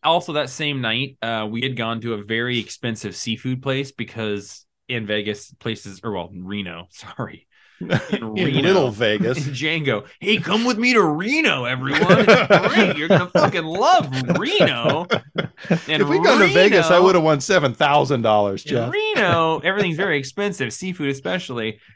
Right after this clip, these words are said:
Speaker 1: And I had gotten the cheapest item on the menu, which was, like, a chicken dish. And then we had to go do things and weren't able to go back to our room. So for, like,
Speaker 2: <laughs>
Speaker 1: hours,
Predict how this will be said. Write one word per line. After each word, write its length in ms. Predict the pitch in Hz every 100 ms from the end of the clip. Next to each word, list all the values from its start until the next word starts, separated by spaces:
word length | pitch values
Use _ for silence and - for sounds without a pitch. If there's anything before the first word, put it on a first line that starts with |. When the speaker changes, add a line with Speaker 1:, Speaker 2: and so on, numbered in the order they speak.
| -
Speaker 1:
And 140 | 135
I 40 | 139
had 140 | 143
gotten 220 | 165 247
the 60 | 165
cheapest 340 | - 180 151
item 220 | 151 139 131
on 100 | 120
the 60 |
menu, 340 | 120 156 135 113
which 140 | 110
was, 80 | 107
like, 100 | 107
a 40 |
chicken 360 | - 156 147 131
dish. 320 | 113 104 - 123
And 520 | 127 117 113 113 113
then 140 | 131
we 80 | 139
had 140 | 139
to 60 | 131
go 120 | 123
do 220 | 110 127
things 280 | 147 117 113
and 100 | 113
weren't 120 | 117 123
able 100 | 117
to 60 |
go 60 | 110
back 160 | 107
to 60 | 110
our 80 | 110
room. 160 | 139 123
So 140 | 151
for, 120 | 139
like, 260 | 160 143 - _ _ _ -
Speaker 2:
<laughs> 40 | - 427 - - 277
Speaker 1:
hours, 800 | 294 269 190 127 104 - -